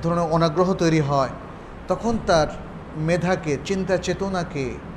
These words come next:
হালকা করার জন্য, সবাইকে ফ্রি করার জন্য তার হাসার প্রয়োজন হয়, আনন্দে উদ্বেলিত হওয়ার প্রয়োজন হয়।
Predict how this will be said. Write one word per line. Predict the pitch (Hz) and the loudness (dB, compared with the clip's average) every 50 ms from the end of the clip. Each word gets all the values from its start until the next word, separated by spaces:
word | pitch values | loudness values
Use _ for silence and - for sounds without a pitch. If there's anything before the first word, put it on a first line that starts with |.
| - - - | -12 -6 0
হালকা | 165 175 190 180 220 208 | 2 4 4 6 4 4
করার | - 185 165 156 139 - | 4 4 4 4 4 2
জন্য, | 139 135 123 120 | -2 -4 -4 -4
সবাইকে | 113 - 165 160 180 185 202 208 | -4 -2 0 2 2 2 2 0
ফ্রি | 185 - - - 220 247 | 0 0 0 2 4 4
করার | 240 247 220 208 202 175 156 | 4 4 4 4 4 4 2
জন্য | 175 185 175 151 135 110 - - - - - - - - - | 0 0 0 0 -2 -4 -8 -10 -12 -12 -12 -12 -10 -4 -2
তার | 180 156 - - | -2 -2 -2 -2
হাসার | 160 180 165 - 226 196 - | -2 -2 0 0 0 0 0
প্রয়োজন | - 170 160 147 143 143 135 | 0 0 2 2 2 0 -2
হয়, | 117 120 117 113 110 - - - - - - - | -2 -4 -6 -8 -8 -10 -10 -12 -10 -8 -4 -2
আনন্দে | 175 175 190 196 196 190 | 0 0 0 2 4 4
উদ্বেলিত | 208 180 143 135 131 220 233 240 233 - | 4 4 4 6 8 8 8 8 6 4
হওয়ার | 220 180 180 185 - - | 4 4 4 2 2 2
প্রয়োজন | 151 151 147 143 139 131 | 2 0 2 0 -2 -4
হয়। | 120 120 107 | -4 -6 -8